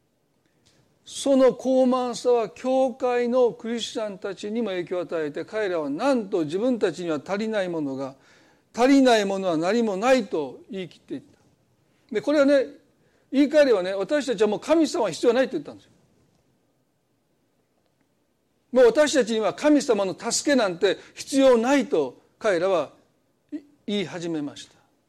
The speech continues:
た。ね。無神論ってありますね。無神、私は神を信じないという人を無神論者と言いますが、そうじゃないですね。無神論者はね、神を信じてないんじゃなくて、神を必要としてない人たちです。あまりにも高慢になって、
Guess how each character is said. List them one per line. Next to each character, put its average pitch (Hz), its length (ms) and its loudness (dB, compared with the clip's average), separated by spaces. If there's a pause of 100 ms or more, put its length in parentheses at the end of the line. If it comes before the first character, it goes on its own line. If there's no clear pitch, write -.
(600)
た。 233 60 -20
ね。 220 80 -20 (880)
無 233 140 0
神 330 340 4
論 285 200 4
っ - 20 -8 (400)
て 202 100 -8
あ - 60 -8
り 156 80 -6
ま 147 100 -8
す - 80 -18
ね。 226 120 -4
無 190 160 -6
神、 185 160 -2
私 196 320 -2
は 208 320 2 (320)
神 254 340 2
を 165 80 -2
信 240 280 0
じ 247 100 -2
な 269 120 6
い 240 100 2
と - 60 -6
い 180 40 -2
う - 20 0
人 165 160 -4
を - 20 -2
無 185 140 -4
神 233 240 -2
論 240 140 6
者 185 80 -4
と 180 60 -4
言 185 40 2
い - 20 2
ま 180 60 -2
す 170 80 -6
が、 170 60 -4
そ 302 100 2
う 359 40 4
じ 294 60 2
ゃ 294 40 0
な 294 40 0
い 277 40 -2
で - 40 -6
す 156 60 -8
ね。 294 100 -8 (500)
無 247 120 2
神 302 260 6
論 311 160 6
者 220 180 0
は 165 60 0
ね、 175 100 -4
神 277 260 4
を 175 40 -2
信 277 220 0
じ 277 60 -2
て 285 100 4
な 254 60 4
い 220 40 2
ん - 40 -4
じ 180 40 -2
ゃ 165 40 0
な 139 60 -6
く - 20 -18
て、 165 140 0
神 285 280 2
を 165 40 -2
必 294 180 -2
要 330 80 2
と 320 120 -4
し - 60 -8
て 190 60 -6
な 175 80 -6
い 143 40 -8
人 131 100 -14
た 113 40 -16
ち - 60 -20
で - 100 -20
す。 - 100 -20 (1400)
あ 233 120 2
ま 294 200 8
り 302 140 8
に 320 80 8
も 269 120 8
高 220 180 4
慢 220 180 2
に 208 100 -4
な 202 120 -2
っ - 20 -14
て、 165 260 -8